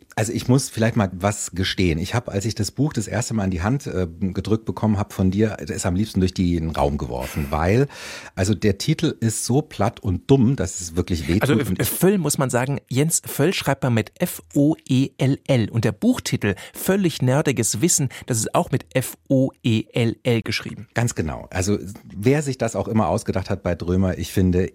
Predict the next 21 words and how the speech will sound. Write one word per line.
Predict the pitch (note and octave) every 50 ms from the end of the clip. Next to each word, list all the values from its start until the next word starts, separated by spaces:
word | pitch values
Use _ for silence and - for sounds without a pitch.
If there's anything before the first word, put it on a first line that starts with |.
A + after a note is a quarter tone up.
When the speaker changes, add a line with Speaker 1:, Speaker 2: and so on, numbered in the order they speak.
| _ -
Speaker 1:
egal. | B2 B2 - - C#2 A#1 A#1+ -
Also | - A2+ - - -
ich | C3 B2+ - - -
wollte | - A2+ A#2+ D3+ - D3
das | A2 A2 A2 -
nicht | A#2 A#2 C#3 - - G#2
mögen, | G#2 G#2+ B2+ A#2+
weil | G#2 G2
ich | F2+
das | - F#2 F#2
wirklich | G#2 G#2 G#2 F#2+
ziemlich | - - F#2 E2+ -
platt | - - F2 -
finde. | - F#2+ E2 D2+
Aber | - - F#2+
ich | - - -
hab | E3 -
dann | - A#2 F#2+ F#2
gemerkt, | F2 E2 F2 G2 B2+ C#3+ C#3 - - - - - - - - - - - - _
das | - G#2 - -
ist | D3 D3+ - -